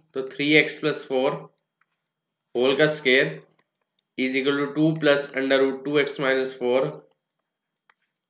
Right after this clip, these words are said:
होल का स्क्वायर, इसे मैं करूँगा तो ये हो जाएगा थ्री एक्स प्लस फ़ोर is equal to A का स्क्वायर प्लस B का स्क्वायर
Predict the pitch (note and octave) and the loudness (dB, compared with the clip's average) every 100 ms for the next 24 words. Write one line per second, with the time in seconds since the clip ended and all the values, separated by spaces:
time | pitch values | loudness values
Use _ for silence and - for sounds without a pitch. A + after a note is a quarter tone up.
0 | _ _ _ _ _ - A#2 B2 C#3+ - | _ _ _ _ _ -2 0 0 -2 -2
1 | - C3 D#3 - - - _ _ - - | 2 2 2 -2 -14 -20 _ _ -20 -20
2 | - - B2 D#3+ D#3+ D3+ D3+ D3+ D3+ C#3+ | -16 -10 -2 2 4 4 2 4 4 4
3 | C#3+ C3+ B2+ C3+ C#3 C#3 - C#3 D3 C#3+ | 6 4 4 4 2 0 -4 0 2 0
4 | - D3 C#3 - A#2 C3 D#3+ - _ _ | -2 -4 -6 -2 0 0 0 -10 _ _
5 | _ - B2 B2+ B2+ C3+ C#3 D3 D3+ - | _ -6 -2 0 2 0 0 -4 -8 -18
6 | _ _ _ - B2+ C#3+ D3+ D#3+ - E3 | _ _ _ -16 0 4 4 2 2 2
7 | E3 E3 - _ _ _ _ _ _ _ | 2 -4 -14 _ _ _ _ _ _ _
8 | _ _ _ - C3+ C#3+ - C3 B2+ B2+ | _ _ _ -6 0 0 0 -6 -4 -2
9 | C#3+ E3 D#3 - D#3+ D#3+ E3 | 2 4 2 2 2 4 2